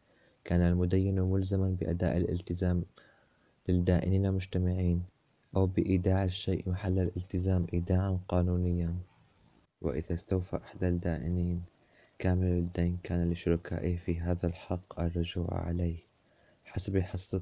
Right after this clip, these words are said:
كل واحد منهم، عملًا بنص المادة ثلاثمائة واثنان من القانون المدني، التي تقضي بأن واحد، إذا تعدد الدائنون في التزام غير قابل للانقسام،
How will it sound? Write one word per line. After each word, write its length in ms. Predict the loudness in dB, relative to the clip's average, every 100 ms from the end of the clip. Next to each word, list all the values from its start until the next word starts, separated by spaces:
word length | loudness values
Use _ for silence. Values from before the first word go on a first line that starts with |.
| -4
كل 220 | -2 2 4
واحد 360 | 2 0 0
منهم، 560 | 2 2 0 -2 -4 -6 -10 _ _ _ _ _ _ _ _
عملًا 400 | 0 2 2 2
بنص 360 | 2 2 0 2
المادة 420 | 2 2 0 -4
ثلاثمائة 720 | -2 0 0 0 0 0 0
واثنان 640 | 0 0 -4 -4 0 2 2
من 220 | 0 0
القانون 580 | -2 -2 -2 0 2 0
المدني، 600 | 0 -2 0 0 0 0 -4
التي 340 | -4 -2 -2
تقضي 440 | -4 -10 2 2
بأن 560 | 2 -2 -2 -2 0 -2 -6 _ _ _ _ _ _ _
واحد، 420 | 0 0 -2 -8 -8 -14 _ _ _ _ _ _
إذا 220 | 0 2 2
تعدد 480 | 0 -2 -2 0
الدائنون 720 | 2 2 0 -2 -4 0 0 0
في 280 | 0 -2 -2
التزام 600 | -2 -2 2 2 2 0
غير 300 | 0 0 -2
قابل 320 | -2 0 2
للانقسام، 1080 | 2 2 0 -2 -4 -4 -4 -4 -2 -2 -4